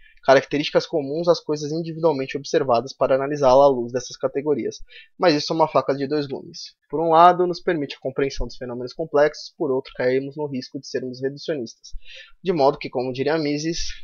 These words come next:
acho que nossa humana, apenas uma autocrítica vo-, apenas através, né, de uma autocrítica voraz, seremos capazes de caminhar na linha tênue entre a análise livre de juízo de valor e um reducionismo, e o reducionismo gnóstico vem muito,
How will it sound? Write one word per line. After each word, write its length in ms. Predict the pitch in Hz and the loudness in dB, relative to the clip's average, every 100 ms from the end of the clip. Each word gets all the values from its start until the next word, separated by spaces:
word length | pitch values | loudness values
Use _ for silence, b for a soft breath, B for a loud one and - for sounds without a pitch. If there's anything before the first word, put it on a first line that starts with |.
| - - | -10 -6
acho 180 | 120 | -6
que 80 | - | -2
nossa 240 | 131 123 139 | -2 -2 -4
humana, 400 | 135 135 143 - B B B - | -2 -2 -4 -8 B B B -8
apenas 320 | 127 156 156 | -2 0 2
uma 140 | 156 | 6
autocrítica 600 | 147 147 151 143 131 147 131 | 6 6 -4 -6 -2 2 2
vo-, 180 | 139 | 2
apenas 540 | 120 123 _ 147 151 147 | -2 -2 _ 0 0 -2
através, 400 | 139 127 127 131 | 2 6 6 4
né, 160 | 127 | -4
de 100 | 120 | -4
uma 140 | 120 117 | 0 0
autocrítica 560 | 120 123 127 123 - | 0 -6 -10 -6 -4
voraz, 440 | 127 143 127 - - | 2 4 4 2 0
seremos 300 | 156 127 127 | 2 2 2
capazes 580 | 135 120 120 123 127 127 | 0 2 2 2 -2 -6
de 240 | 127 120 _ _ | -6 -6 _ _
caminhar 520 | 156 156 139 131 139 | 2 2 2 0 0
na 160 | 131 123 | 0 0
linha 260 | 123 131 127 _ | 0 0 -4 _
tênue 380 | 147 170 170 165 | -2 0 -2 -2
entre 380 | 135 135 135 | -4 -2 2
a 160 | 120 113 | 2 2
análise 580 | 113 117 120 123 123 127 b b | 0 -2 -2 -2 -4 -8 b b
livre 380 | - 123 139 139 | -10 -6 -6 -6
de 100 | 131 | -8
juízo 220 | 135 131 | -10 -12
de 80 | 131 | 0
valor 260 | 151 143 156 B B B B | 4 4 0 B B B B
e 60 | - | -6
um 40 | |
reducionismo, 960 | 139 147 151 - 165 131 139 160 170 147 | -2 0 2 2 2 2 0 -2 -2 -2
e 120 | 135 | 0
o 80 | 156 | 2
reducionismo 640 | 165 165 - 165 165 170 | 2 -2 -2 0 0 -2
gnóstico 480 | 165 139 151 - 170 | -2 -2 -2 -6 -8
vem 120 | 160 | -8
muito, 280 | 147 151 - | -6 -8 -12